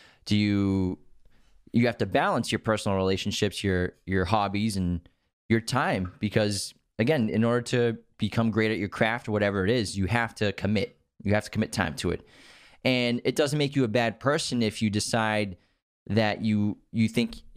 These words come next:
you need to just pursue one thing at a time rather than relationships.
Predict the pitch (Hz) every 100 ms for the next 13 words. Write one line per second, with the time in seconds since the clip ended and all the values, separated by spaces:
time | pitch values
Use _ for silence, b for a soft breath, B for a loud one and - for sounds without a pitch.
0 | - 117 117 113 110 110 117 - 120 -
1 | 131 117 120 113 120 117 110 - 135 113
2 | 98 95 92 92 98 95 - 104